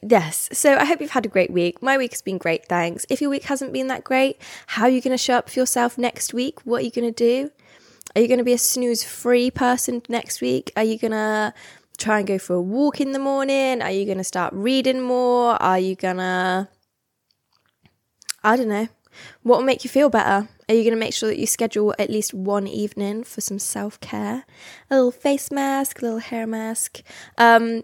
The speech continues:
but yes, anyway, let's get into this week's. So this week's podcast is about worrying about the future. So I saw a post on Facebook the other day. I'm not sure if I briefly mentioned it in last week's episode or not, but I saw a post on Facebook and it said,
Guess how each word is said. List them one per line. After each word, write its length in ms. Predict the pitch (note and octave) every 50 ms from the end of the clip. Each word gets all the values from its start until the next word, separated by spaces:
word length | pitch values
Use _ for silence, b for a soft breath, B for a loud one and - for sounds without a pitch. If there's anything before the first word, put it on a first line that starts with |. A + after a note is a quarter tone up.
| _ -
but 180 | - - -
yes, 440 | - F4+ D#4 B3 F#3 - - - - -
anyway, 520 | D4 C#4+ B3+ G3+ - - - - - - -
let's 300 | - - D#4+ E4+ - -
get 140 | - C4 A#3
into 180 | A3+ A3 - -
this 240 | F#3 F3+ - -
week's. 460 | - F3+ F3+ F#3 - - - - - -
So 160 | - D4 C#4+
this 200 | E4+ G4+ - -
week's 140 | G#4+ F#4 -
podcast 540 | - - B3+ - - G#3+ F#3+ F#3+ - - -
is 180 | A3 A#3 A#3 -
about 500 | - A3 - - E3+ A#2 G#2+ C3+ - - - -
worrying 680 | A3 A3 A#3 C4+ D4 D4+ D4+ D4+ D4 D4 C#4+ C#4+ C#4+ -
about 220 | - - A3+ A3 -
the 80 | G#3+
future. 560 | - - - G3+ - - - F#3+ F3+ - A3+ B B B B B B
So 80 | -
I 60 | D4+
saw 160 | - F#4+ F4+ D#4+
a 40 |
post 280 | - - C#4+ C4+ C4 -
on 100 | G3+ G3
Facebook 380 | - G#3 G3+ G#3+ - - - -
the 80 | F#3+
other 120 | F#3 F3+ F3+
day. 180 | F3+ E3+ E3
I'm 120 | E3 G3 B3+
not 120 | C#4 -
sure 100 | - D4
if 100 | C4 -
I 60 | G3+
briefly 500 | F#3 G3 - E3+ F3+ G3 - - - E3+
mentioned 460 | E3+ E3+ D#3+ - - - D#3+ E3 D#3+
it 100 | D#3+ -
in 140 | - F3 E3+
last 260 | E3 E3 E3 E3 -
week's 200 | - D#3+ - - -
episode 360 | F3 - - - F3 F3 D#3+
or 120 | E3 E3+
not, 240 | E3 E3 E3 - -
but 100 | - -
I 80 | - A3+
saw 200 | - - C4+ B3+
a 60 | A#3
post 320 | - - A3 G3+ G#3 -
on 100 | F#3+ F#3
Facebook 600 | F#3+ - F3+ F#3 G3 - - E3+ - - - - - B B B B B B
and 120 | - A3 A3
it 100 | - -
said, 560 | - - C#4 C4+ C4+ C4 C4+ - - -